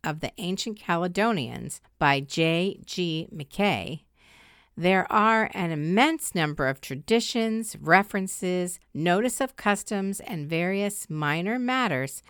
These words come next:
which show conclusively that there formerly existed in the highlands of Scotland two cults, probably pre-Celtic, a deer cult and a deer goddess cult.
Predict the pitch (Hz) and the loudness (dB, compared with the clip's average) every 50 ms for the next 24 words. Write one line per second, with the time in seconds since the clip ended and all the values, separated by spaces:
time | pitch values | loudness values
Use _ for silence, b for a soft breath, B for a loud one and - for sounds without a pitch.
0 | b - 190 190 - - - 226 226 220 214 - 220 220 220 208 - - 254 285 | b 0 0 2 2 2 4 6 6 6 6 4 2 0 0 0 2 4 6 6
1 | 294 - - 165 - - - - - - - - _ - - 156 156 156 _ - | 6 4 0 -2 -4 -4 -8 -12 -12 -12 -14 -20 _ 2 4 4 4 4 _ 2
2 | 170 170 175 175 180 180 180 - - _ _ _ _ _ - - 233 254 277 294 | 2 4 6 6 4 4 2 -2 -8 _ _ _ _ _ 0 4 6 6 6 6
3 | 294 294 285 285 294 294 294 - - 240 214 - - - 208 202 202 - - 208 | 6 4 2 2 2 0 0 -2 -2 -4 -2 0 2 4 4 2 2 0 -4 -4
4 | 202 - 160 156 151 147 156 - - 208 233 247 240 226 220 214 208 208 175 156 | -4 -4 -4 -4 -4 -2 0 2 4 4 4 4 2 2 2 2 0 0 -2 -4
5 | - - - - - 302 330 311 - 156 156 147 143 147 160 b b b b - | -6 -8 2 6 8 8 8 8 4 2 -2 -2 -2 -2 -6 b b b b -4
6 | - - 349 370 370 370 - - - 320 294 190 143 - - - - b b b | 0 2 4 4 2 0 2 4 6 8 8 8 6 2 -2 -10 -12 b b b
7 | b b b b - - 139 165 196 220 214 240 240 240 247 220 - - 262 294 | b b b b 0 2 2 4 2 0 0 2 2 2 2 -2 -2 0 2 2
8 | 339 339 - - 330 330 320 320 - - 180 135 147 - _ _ _ _ - 175 | 2 2 2 4 6 6 6 4 2 0 0 0 0 -2 _ _ _ _ -4 -4
9 | 160 156 160 - 240 285 285 294 - - - 254 233 233 233 233 - - _ _ | -4 -2 0 2 4 4 4 2 0 2 4 6 6 6 6 4 0 -6 _ _
10 | _ _ - 247 262 269 285 269 262 208 - 185 170 165 165 170 - - 139 143 | _ _ 4 4 6 6 4 2 0 -2 0 2 2 2 0 2 4 6 6 6
11 | 143 151 175 - - - - - - - - - - | 6 4 2 -2 -6 -6 -6 -6 -6 -6 -10 -14 -20